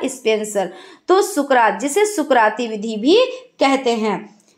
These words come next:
संपूर्ण विश्व परिवर्तनशील एवं विकासोन्मुख है। किसका विचार है? हीगल का, रोजन का,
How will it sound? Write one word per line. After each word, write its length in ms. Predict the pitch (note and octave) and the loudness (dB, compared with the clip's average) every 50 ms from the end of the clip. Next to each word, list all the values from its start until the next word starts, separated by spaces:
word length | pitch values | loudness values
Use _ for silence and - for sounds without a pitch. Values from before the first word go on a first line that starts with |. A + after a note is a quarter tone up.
| _ | _
संपूर्ण 540 | - - F#4 F4+ F4+ F4+ F#4 G4 G4+ G4+ G4 | -6 -2 0 0 2 2 2 2 2 2 0
विश्व 380 | D#4 C#4 F#4 G4 G4 - F#4+ F#4+ | 2 2 2 2 2 2 -2 0
परिवर्तनशील 880 | F#4+ E4+ C#4+ C#4+ C#4 D4 C#4 C#4+ D4 C#4+ D4 C#4+ - - E4 F4 E4+ | 2 0 2 2 2 0 0 2 2 2 2 2 0 0 0 2 2
एवं 160 | E4 D#4 D#4 D4 | 2 2 2 0
विकासोन्मुख 840 | B3+ - - A#3+ A3+ A3+ A#3 - B3 A#3 A#3 A#3 C4 D4+ D#4 D#4 | 0 0 2 2 0 0 0 -2 -2 -2 0 0 0 0 2 2
है। 160 | D#4 D#4+ D#4 | 2 2 2
किसका 360 | D#4 D#4 C4+ C4 - - A#3 A3 | 2 0 -4 -4 -2 0 0 0
विचार 460 | G3 F#3+ F#3+ F#3 A#3 A3 B3 C4+ C4+ | 0 -2 -2 0 2 2 2 2 4
है? 140 | C#4+ C#4+ C#4+ | 4 2 2
हीगल 440 | B3+ A#3+ C4 C4 A3+ - C4 C4 C4 | 2 0 -2 -2 0 0 0 0 2
का, 260 | C4 C4 B3+ C4 B3+ | 2 2 2 4 2
रोजन 480 | A#3 G#3+ A#3 B3 B3 A#3 B3+ B3+ C4 | 2 2 0 0 0 0 -2 -2 -2
का, 220 | C4 C4 C4 B3+ | 0 0 2 2